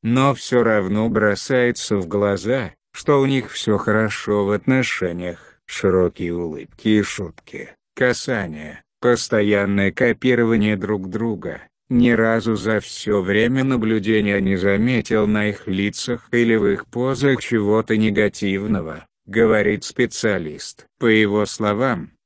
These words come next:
Кейт всегда буквально держится позади мужа. Уильям заходит в помещение первым, приветствуется первым. Однако для Миддлтона это не представляет никакого дискомфорта.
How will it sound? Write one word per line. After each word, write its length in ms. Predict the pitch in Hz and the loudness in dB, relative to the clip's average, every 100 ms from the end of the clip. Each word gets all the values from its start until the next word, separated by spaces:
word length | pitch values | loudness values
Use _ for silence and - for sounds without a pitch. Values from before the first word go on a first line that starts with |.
| - | -2
Кейт 320 | 127 127 131 | 0 0 -2
всегда 600 | - - 113 101 104 104 | -8 -6 -4 0 0 0
буквально 720 | 98 110 - 110 110 117 107 | 0 -4 0 2 2 2 2
держится 680 | 98 104 101 87 101 - 101 | 2 2 0 -2 -6 -4 -4
позади 520 | 92 110 117 110 113 135 | -2 0 2 0 0 -2
мужа. 520 | 90 78 - 80 - _ | -4 -6 -10 -10 -12 _
Уильям 680 | 110 113 120 107 107 107 107 | 0 4 4 4 2 0 0
заходит 680 | 98 110 98 113 110 104 - | 0 -2 -2 0 2 2 0
в 100 | - | -4
помещение 960 | - 104 101 - - - 92 95 95 95 | -2 0 0 -2 -4 -2 0 0 0 -2
первым, 680 | - 113 - 67 - - - _ _ | 0 0 0 -4 -10 -14 -20 _ _
приветствуется 1120 | 120 120 98 101 104 - 117 117 113 - 123 | 2 4 4 2 -2 -6 -4 -2 -4 -2 -2
первым. 760 | 104 113 98 - - - - - _ _ | -2 -2 -2 -4 -12 -16 -16 -20 _ _
Однако 520 | 117 120 127 135 127 110 | -2 0 2 0 0 0
для 240 | 113 113 | 2 2
Миддлтона 600 | 110 113 98 101 98 107 | 2 0 0 -2 -2 0
это 260 | 107 107 107 | 0 0 2
не 160 | 107 | 2
представляет 960 | 104 - 104 - - 98 98 98 98 - | 0 -2 -2 -2 -2 0 2 2 2 0
никакого 720 | 110 107 104 98 110 104 104 | -2 0 -2 -2 0 0 0
дискомфорта. 1040 | 95 104 - 120 104 - 104 98 - - | -2 -6 -2 0 -2 -2 -2 -2 -6 -18